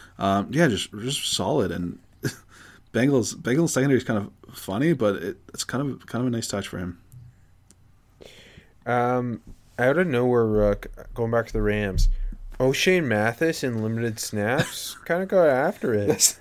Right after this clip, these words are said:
Speaker 1: that's a
Speaker 2: Uh,
Speaker 1: good one. <laughs> Yeah.
Speaker 2: two pressures on seven pass rush snaps. It was his first game in the N F L 'cause he's been, he'd been banged up, and, like, they should keep playing him. The Rams have so many rookies, it's so funny.
Speaker 1: B-, O'Shane Mathis and Byron Young duo is kinda sick.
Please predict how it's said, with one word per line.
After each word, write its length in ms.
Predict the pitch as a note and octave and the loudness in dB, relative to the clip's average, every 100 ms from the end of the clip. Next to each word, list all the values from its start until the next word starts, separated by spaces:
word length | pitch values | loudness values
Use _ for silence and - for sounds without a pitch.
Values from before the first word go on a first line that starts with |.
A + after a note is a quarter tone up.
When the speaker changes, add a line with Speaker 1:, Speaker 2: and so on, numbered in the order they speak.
| D3+ - - | -10 -12 -4
Speaker 1:
that's 360 | A2 A2 A2 | 0 2 2
a 40 | A2 | 2
Speaker 2:
Uh, 40 | |
Speaker 1:
good 120 | G#2 - | 0 -2
one. 160 | - A#2 - | -6 -6 -4
<laughs> 0 | - | -4
Yeah. 200 | B2+ A2+ - - - | -4 -6 -8 -16 -2
Speaker 2:
two 220 | - G3+ | 2 2
pressures 560 | - E3 D3+ - E3+ | 4 4 4 2 0
on 120 | E3+ D3+ | 0 -2
seven 360 | - B2+ C3+ | 2 2 0
pass 360 | C#3 A2 A2+ - | -2 0 0 -2
rush 240 | C3+ C3 | -4 -4
snaps. 440 | - C3+ C#3+ D#3+ - | -4 -2 -2 -6 -12
It 340 | - - - | -18 -20 -6
was 100 | B2+ | -4
his 180 | A#2+ A#2 | -2 -2
first 300 | - B2+ - | 0 0 0
game 220 | B2+ B2+ | -2 -2
in 40 | B2+ | -2
the 100 | B2 | -2
N 100 | A#2 | -2
F 120 | A2+ | 0
L 140 | G#2+ | 0
'cause 120 | A2+ - | 0 -4
he's 100 | G2+ | -6
been, 260 | G#2+ G#2+ | -2 -2
he'd 220 | G2 G#2+ | -4 -6
been 160 | G2+ G#2+ | -4 -2
banged 340 | G#2+ G#2+ A2 | 0 0 -2
up, 300 | F#2+ A2+ C3+ | 0 0 0
and, 260 | - A2 G#2+ | -2 -4 -2
like, 240 | A2 G#2 | -2 -2
they 120 | G#2 G#2+ | -4 -6
should 180 | C3 | -6
keep 180 | B2+ A#2+ | -10 -8
playing 220 | A#2 A2+ | -2 -2
him. 100 | G2+ | -2
The 80 | F#2+ | 0
Rams 220 | G#2 B2 | 0 0
have 120 | D#3+ D3 | -2 -4
so 220 | - A#2+ | -2 -2
many 200 | B2+ A#2+ | -2 -2
rookies, 360 | A2 G#2+ G2+ | -2 -4 -8
it's 120 | F#2+ - | -10 -8
so 120 | G#2+ | -8
funny. 300 | - F#2+ F#2+ - | -8 -10 -10 -12
Speaker 1:
B-, 140 | B2+ - | -4 2
O'Shane 360 | C#3+ C#3 E3 | 4 4 4
Mathis 360 | A#2+ A2+ B2 B2 | 4 2 2 0
and 120 | G#2 | 0
Byron 260 | G2 G2+ G2+ | 0 0 2
Young 300 | F#2+ F#2+ F#2+ | 0 0 -2
duo 300 | F#2+ F2+ F2 | -2 0 -2
is 100 | - | -4
kinda 200 | E2+ D#2+ | -8 -6
sick. 480 | - G1+ - - | -8 -10 -12 -16